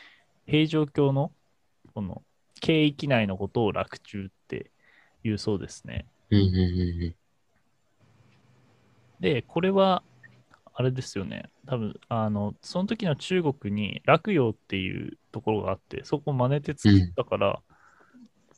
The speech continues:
Speaker 2: ん。
Speaker 1: まあ、
Speaker 2: うん。
Speaker 1: で、
Speaker 2: へえ、そうなんだ。
Speaker 1: いうふうに書いてた
Speaker 2: はいはい。
Speaker 1: 気がする。うん。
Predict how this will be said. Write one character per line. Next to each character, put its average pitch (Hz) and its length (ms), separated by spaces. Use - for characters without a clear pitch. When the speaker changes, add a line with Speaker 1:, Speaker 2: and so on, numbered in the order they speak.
Speaker 2:
ん。 233 60
Speaker 1:
ま 127 120
あ、 104 60
Speaker 2:
う 107 100
ん。 98 100
Speaker 1:
で、 101 60
Speaker 2:
へ 92 400
え、 92 180
そ - 160
う 117 40
な 92 100
ん 85 40
だ。 87 160
Speaker 1:
い 131 120
う 127 60
ふ - 100
う 131 60
に 113 120
書 117 200
い 110 60
て - 100
た - 180
Speaker 2:
は 92 160
い 87 40
は - 0
い。 82 480
Speaker 1:
気 110 40
が 107 140
す - 160
る。 - 100
う 117 60
ん。 104 280